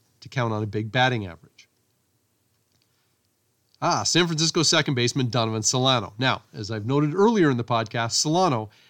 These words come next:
had an obscenely high batting average on balls in play for two straight seasons, but they've also been fractions of seasons, four hundred thirty-one plate appearances total for the past two years, and that's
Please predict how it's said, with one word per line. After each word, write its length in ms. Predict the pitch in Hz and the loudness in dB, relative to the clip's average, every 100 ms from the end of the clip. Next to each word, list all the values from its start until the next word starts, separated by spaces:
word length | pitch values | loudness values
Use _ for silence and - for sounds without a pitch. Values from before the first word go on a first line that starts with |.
| _ | _
had 120 | 127 | -6
an 80 | 120 | -4
obscenely 520 | 117 - 226 240 226 | -6 -2 0 2 2
high 240 | 165 160 | 2 2
batting 260 | 151 139 135 | 2 0 0
average 220 | 131 131 | -2 -2
on 100 | 131 | -2
balls 240 | 110 104 110 | -2 -4 -6
in 100 | 131 | -8
play 200 | 104 104 | -12 -4
for 140 | 180 | -4
two 260 | - 277 - | 4 4 4
straight 340 | - 113 104 | 2 -4 -6
seasons, 400 | 104 90 110 _ _ _ _ | -10 -12 -18 _ _ _ _
but 80 | - | -2
they've 160 | 180 190 | 0 2
also 300 | 202 - 175 | 2 2 2
been 120 | 170 | 2
fractions 640 | - 170 170 - 127 104 | 0 2 2 2 -2 -4
of 100 | 98 | -8
seasons, 440 | - 95 - - | -8 -10 -14 -20
four 280 | - - 208 | -18 -2 2
hundred 300 | 175 190 180 | 4 4 2
thirty-one 320 | 165 175 170 | 0 0 0
plate 220 | 156 165 160 | 0 -2 -2
appearances 400 | 165 160 156 - | -2 -4 -4 -6
total 420 | - 214 180 - _ _ - _ _ | 0 2 2 -4 _ _ -20 _ _
for 80 | 127 | -8
the 80 | 123 | -6
past 280 | 143 139 135 | -2 -2 -2
two 120 | 135 | -2
years, 340 | 151 151 - - _ _ | 2 2 0 -14 _ _
and 120 | 131 | 2
that's 340 | 196 151 143 | 4 2 -2